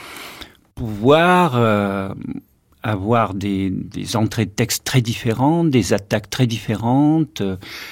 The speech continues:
aborder la photo par un biais, euh, chaque fois, euh, différent. Euh, pour certains textes,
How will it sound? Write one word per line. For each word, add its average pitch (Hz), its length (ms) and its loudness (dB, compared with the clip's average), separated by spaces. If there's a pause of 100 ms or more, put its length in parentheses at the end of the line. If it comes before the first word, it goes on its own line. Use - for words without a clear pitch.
(140)
aborder 110 480 2
la 107 80 2
photo 110 300 0
par 92 200 -2
un 104 140 6
biais, 98 600 6
euh, 95 540 -4 (240)
chaque - 340 -2
fois, 113 320 2 (220)
euh, 95 120 -4
différent. 135 1040 0
Euh, 95 160 0 (560)
pour 127 160 2
certains 117 380 4
textes, 110 460 -2